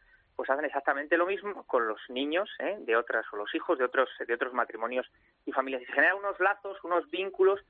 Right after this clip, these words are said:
de amistad muy fuertes, ¿eh? Porque si hay algo que une, ¿eh? que es capaz de unir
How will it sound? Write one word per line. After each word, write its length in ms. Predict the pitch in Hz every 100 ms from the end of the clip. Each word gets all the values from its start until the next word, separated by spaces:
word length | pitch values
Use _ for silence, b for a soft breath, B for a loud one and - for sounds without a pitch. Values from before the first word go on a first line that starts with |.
| b b _
de 100 | 147
amistad 420 | 139 139 - 160 165 _
muy 180 | 143 156
fuertes, 460 | - 127 - _ 143
¿eh? 120 | 202
Porque 220 | 120 120 -
si 100 | 139
hay 80 |
algo 300 | 147 156 151
que 160 | - 151
une, 340 | 175 165 202 -
¿eh? 240 | 156 202 -
que 60 |
es 80 | -
capaz 300 | 135 - 143
de 100 | 135
unir 260 | 147 180